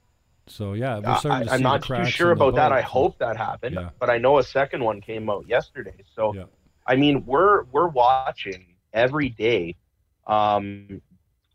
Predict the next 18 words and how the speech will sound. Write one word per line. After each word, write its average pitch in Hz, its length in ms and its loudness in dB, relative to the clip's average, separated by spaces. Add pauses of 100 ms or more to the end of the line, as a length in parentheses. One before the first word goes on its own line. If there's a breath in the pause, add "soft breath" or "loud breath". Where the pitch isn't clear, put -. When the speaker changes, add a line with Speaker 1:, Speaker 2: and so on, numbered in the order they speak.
(140)
Speaker 2:
the 127 100 -2
Liberal 131 360 0
government 104 680 -4
break 110 320 -2
rank 107 540 -2
and 101 300 -6
speak - 360 -18
against 120 480 0 (220)
their 98 480 2 (280)
leaders' 113 400 -4 (140)
authoritarian 107 1200 -2
measures. 107 560 -4
So, 104 260 2 (840)
I 127 120 4
mean, 135 280 2 (120)
I 156 320 4
think 135 420 -2 (1200)
at 123 300 -2